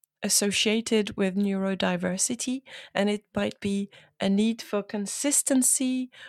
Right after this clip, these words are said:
routine, and order. So an attachment to repetition in the way the day is organized. And the last one, um, is the difficulty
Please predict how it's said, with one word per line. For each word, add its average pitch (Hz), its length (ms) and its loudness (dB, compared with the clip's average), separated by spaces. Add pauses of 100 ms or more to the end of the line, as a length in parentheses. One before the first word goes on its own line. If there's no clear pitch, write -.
(140)
routine, 214 840 0 (340)
and 202 280 6
order. 190 560 2 (200)
So 190 240 6
an 202 120 4
attachment - 760 -4
to 196 220 -4 (300)
repetition 214 880 2
in 208 180 2
the 202 100 2
way 196 340 0
the 175 180 -6 (100)
day 180 440 0
is 175 260 -4
organized. 185 840 -6 (2000)
And 247 240 10
the 262 100 8
last 285 460 2
one, 302 240 4 (880)
um, 233 460 0 (100)
is 247 240 0
the 247 100 -2
difficulty 262 920 -4